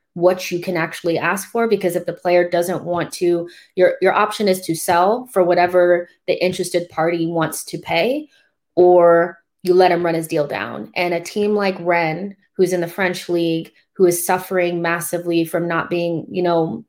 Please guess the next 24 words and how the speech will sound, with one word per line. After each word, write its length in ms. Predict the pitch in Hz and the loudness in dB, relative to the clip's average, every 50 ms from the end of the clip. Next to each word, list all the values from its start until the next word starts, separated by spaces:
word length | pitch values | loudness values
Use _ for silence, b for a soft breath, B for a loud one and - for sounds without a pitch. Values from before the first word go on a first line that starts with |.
| _ - - | _ -8 -4
the 120 | - 175 175 | -4 -4 -2
T 240 | - - 190 185 | -2 -2 -2 0
V 140 | 180 180 175 | 2 0 2
deal 420 | 175 175 170 170 165 165 165 160 160 | 2 4 6 6 6 6 6 4 4
and 100 | 156 170 | 2 2
all 140 | 165 165 | 2 2
that 200 | 160 170 156 - | 2 2 0 0
kind 140 | - 180 170 | -2 -4 -6
of 60 | 165 | -6
stuff, 320 | 160 - - 165 165 160 - B B B B B B - | -4 -2 0 0 0 0 -2 B B B B B B -6
cannot 300 | - 185 180 185 - - | -4 -2 0 0 0 0
afford 560 | 165 165 - - 185 185 170 165 165 160 - | -2 -2 0 2 4 4 4 4 2 -2 -4
to 120 | - 175 | -4 0
let 200 | 165 165 - - | 0 0 0 0
Camavinga 480 | - 196 175 165 160 165 170 175 170 165 | -2 -4 -2 -2 -2 -2 -2 -2 -2 0
walk 240 | 160 160 165 160 175 | 0 -2 -2 -2 -2
away 200 | 165 160 156 156 | -2 -2 -2 -4
for 160 | 156 - 151 | -6 -8 -10
free. 420 | - - 196 185 160 151 - b b b b b b b b | -6 -2 -2 -2 -2 -2 -4 b b b b b b b b
So 220 | - - - 196 185 | -4 2 4 6 6
your 180 | 180 175 170 | 6 6 4
option 480 | - - 185 180 - - - 165 175 175 | 4 2 0 0 -2 -2 -2 -2 0 2
really 220 | 170 165 170 170 | 4 4 4 4
becomes 680 | 165 175 170 170 - 202 208 190 175 165 170 165 165 | 4 0 -4 -4 -2 0 2 2 2 0 -2 -4 -8